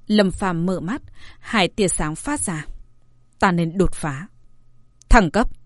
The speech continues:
Tiêu hao điểm vạn năm mười sáu nghìn. Hắn vừa mới đột phá, một lực lượng mạnh mẽ bộc phát ra, đồng thời một lực lượng huyền ảo lôi kéo đất trời. Đất rung núi chuyển, toàn bộ U Tử Phong đều đang chấn động.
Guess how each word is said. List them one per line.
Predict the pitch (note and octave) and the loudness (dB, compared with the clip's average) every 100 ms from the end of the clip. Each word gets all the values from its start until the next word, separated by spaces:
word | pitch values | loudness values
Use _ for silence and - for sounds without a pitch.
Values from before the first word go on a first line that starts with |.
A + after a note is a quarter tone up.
| - - - - - | -20 -20 -20 -16 4
Tiêu | A#3 G3+ | 6 6
hao | G#3 G3 | 6 4
điểm | G3 G#3 | 4 2
vạn | F3 F#3+ | 4 2
năm | G#3 G3+ | 2 4
mười | G3+ F3 | 4 2
sáu | - D#3 | 0 -2
nghìn. | F3 B3+ E3+ - - - _ _ - - _ | 0 0 0 -4 -16 -20 _ _ -20 -20 _
Hắn | - - E3 E3 | -8 -2 -2 0
vừa | D#4 | 2
mới | A3 E3 | 2 4
đột | B3 | 2
phá, | - G3 D#3+ F3 | 2 -4 -2 0
một | D4 | 2
lực | A3+ G3 | 2 2
lượng | F#3+ F3+ | 2 0
mạnh | F#3+ - | -2 -4
mẽ | E3 A#3+ | -4 -2
bộc | C#4 C4+ | 0 0
phát | - C#4+ | -2 -4
ra, | - F3 D#3 - - - | -2 -4 -6 -10 -12 4
đồng | A3 G3+ | 6 8
thời | G#3+ G3 | 6 6
một | G3 | 6
lực | F#3+ F#3+ | 4 2
lượng | G#3+ G3+ | 0 2
huyền | A#3+ - | 2 2
ảo | F#3+ D#3+ | 0 2
lôi | E3+ F3 | 2 2
kéo | - D#3 | 0 -4
đất | G#3 D#4 | -2 -2
trời. | - F#3 C#3+ - - - - - - | 0 0 -2 -8 -20 -20 -20 -12 0
Đất | A3 C#4 | 0 0
rung | - A3+ F3 D#3+ | 2 4 4 0
núi | D#3 | -2
chuyển, | D#3+ D4+ G#3+ C#3 - - - | 0 2 2 -2 -12 -2 4
toàn | G#3+ | 6
bộ | F3+ - | 6 4
U | A#3+ G3+ | 4 4
Tử | G3 | 4
Phong | - F#3+ F3 | 0 -2 0
đều | F3+ | 0
đang | E3+ F3 | 0 -2
chấn | - E3 F#3+ | -4 -4 -4
động. | C4+ | -4